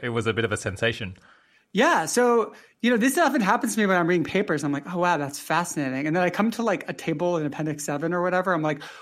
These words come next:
Speaker 2: "What the hell?" And so,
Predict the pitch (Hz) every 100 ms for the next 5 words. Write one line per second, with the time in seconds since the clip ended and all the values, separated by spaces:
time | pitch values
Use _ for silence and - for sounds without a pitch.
0 | - - 226 320 320 320 196 151 226 -
1 | 208 254 330 381 381 - - 208 247 233
2 | 233 262 220